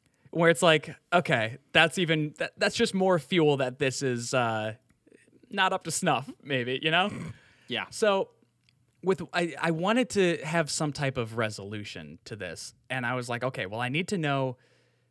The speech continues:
Speaker 1: definitively, is this a scam? Is this not a scam?" I gotta tell the lovely people. We have all kinds of gamers, I'm sure, that listen to this podcast that are just looking for love the same way I am.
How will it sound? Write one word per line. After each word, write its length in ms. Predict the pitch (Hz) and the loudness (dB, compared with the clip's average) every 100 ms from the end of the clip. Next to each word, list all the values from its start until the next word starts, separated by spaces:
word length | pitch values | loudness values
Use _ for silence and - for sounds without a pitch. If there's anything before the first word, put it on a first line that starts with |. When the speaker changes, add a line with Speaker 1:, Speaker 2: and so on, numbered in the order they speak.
| _ _ _ - | _ _ _ -8
Speaker 1:
definitively, 580 | 143 180 143 120 113 | -2 0 0 -2 -6
is 200 | 107 151 156 | -4 -2 -2
this 120 | 165 | -2
a 60 | |
scam? 340 | 151 165 151 143 | -4 -4 -4 -4
Is 100 | 131 | -4
this 160 | 127 | -4
not 180 | 131 120 | -4 -6
a 20 | |
scam?" 280 | 117 123 117 113 | -6 -8 -6 -4
I 100 | 113 | -4
gotta 180 | 123 | -4
tell 180 | 139 147 | -4 -4
the 100 | 135 | -2
lovely 280 | 127 123 127 | -2 -2 -4
people. 380 | 120 110 107 110 | -8 -8 -6 -2
We 100 | 139 | 0
have 100 | 143 | 2
all 120 | 151 | 2
kinds 340 | 151 151 135 123 | 2 -2 -4 -8
of 120 | 110 | -6
gamers, 440 | 120 117 107 104 | -6 -6 -8 -8
I'm 120 | 104 | -10
sure, 160 | 101 113 | -10 -8
that 160 | 101 78 | -8 -8
listen 220 | 110 - | -10 -12
to 60 | 95 | -14
this 100 | 95 | -8
podcast 440 | 113 107 104 95 | -4 -4 -6 -8
that 120 | 104 | -8
are 80 | 104 | -8
just 260 | 117 175 - | -6 -6 -4
looking 280 | 175 175 | -4 -4
for 120 | 156 151 | -6 -2
love 220 | 139 123 | -2 -2
the 60 | |
same 220 | - 123 113 | -6 -8 -8
way 120 | 101 | -6
I 180 | 131 131 | -4 -6
am. 240 | 95 90 | -8 -12